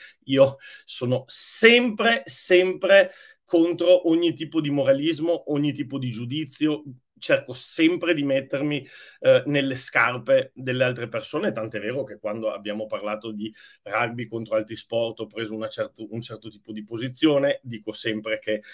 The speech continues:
eh, mi piace di più parlare del gioco perché alla fine è la cosa che,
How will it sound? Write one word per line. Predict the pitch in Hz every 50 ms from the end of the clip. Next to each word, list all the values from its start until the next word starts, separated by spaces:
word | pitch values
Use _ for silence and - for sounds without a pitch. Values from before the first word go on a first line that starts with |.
| - - - _
eh, | - 117 113 110 107 110
mi | 123 117 110
piace | 107 117 117 107 - 113
di | 110 104
più | 104 120 107
parlare | 117 110 110 110 107 113
del | 110 110 107 104
gioco | 104 110 107 110 107 - 117 117 - - _
perché | - 107 - - 107
alla | 104 104 98
fine | - - 110 110 107 110 110 110 - - - - - _
è | - 120
la | 117 113 110
cosa | - 113 113 - 113 110
che, | - 117 107 104 101 -